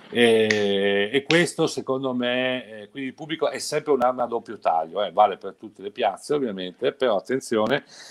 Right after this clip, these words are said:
che per Vicenza, cioè, tutto quello che si è riversato sui social,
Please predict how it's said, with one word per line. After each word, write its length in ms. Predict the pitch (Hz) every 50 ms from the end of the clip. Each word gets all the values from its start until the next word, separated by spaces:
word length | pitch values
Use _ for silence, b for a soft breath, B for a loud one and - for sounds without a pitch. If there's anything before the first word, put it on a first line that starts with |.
| B B B
che 240 | - - 131 123 117
per 220 | - - 107 104 101
Vicenza, 680 | 104 113 110 - 127 117 110 104 98 - - 110 110 107 -
cioè, 160 | - - 127
tutto 300 | 127 - 160 143 - 175
quello 360 | 139 - - 160 160 156 139 107
che 120 | - 107
si 160 | 98 - -
è 40 | 120
riversato 800 | 120 120 123 123 120 113 - - - 127 127 123 - - 104 87 b b b b b b
sui 300 | b - - 123 123 135
social, 800 | - - - 127 127 123 117 - - 139 131 135 139 143 151 -